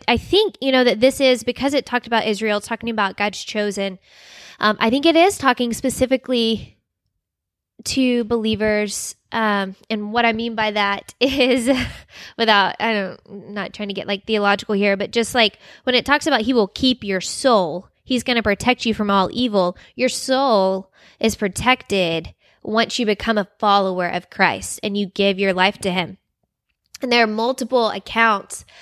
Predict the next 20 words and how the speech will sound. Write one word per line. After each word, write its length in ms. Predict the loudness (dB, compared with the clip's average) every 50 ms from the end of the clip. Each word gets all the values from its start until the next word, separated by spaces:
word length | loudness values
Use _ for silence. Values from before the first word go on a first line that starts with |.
| -20 -20 _ _
um, 420 | -4 -2 0 0 0 -2 -4 -6 -12 -16 _ _ _ _ _ _ _ -10
you 180 | -6 -4 -4
know, 360 | -2 -2 -2 -4 -4 -6 -10 -14 _ _ _ _ _ _ _ _ -6
all 200 | -2 0 0 0
throughout 280 | 0 0 0 0 0
the 80 | 0 0
Bible 460 | 2 4 4 4 4 2 2 2 0 0
of 220 | -2 -2 -2 -2 -2
people 420 | -2 -2 0 2 2 2 2 0
who 520 | 0 0 0 0 2 2 2 2 2 0 -2 _ _ _ _ _ -20 _ _ _ _ _ _ _ _ _ -20 -20 -20 _ _ _ -4 2
God 300 | 2 4 4 2 0 -2
keeping 380 | -2 -2 0 2 0 0 0
their 160 | 0 -2 -2
soul 560 | -2 -6 -4 -2 0 0 2 2 2 0 0 -2
and 180 | -4 -8 -6 -8
protecting 460 | -10 -8 -6 -8 -6 -4 -6 -4 -4
them 120 | -4 -6
from 180 | -6 -8 -10 -10 _
all 220 | -4 -2 0 0 -2 -4
evil 520 | -6 -6 -6 -4 -2 -2 -2 -2 -4 -6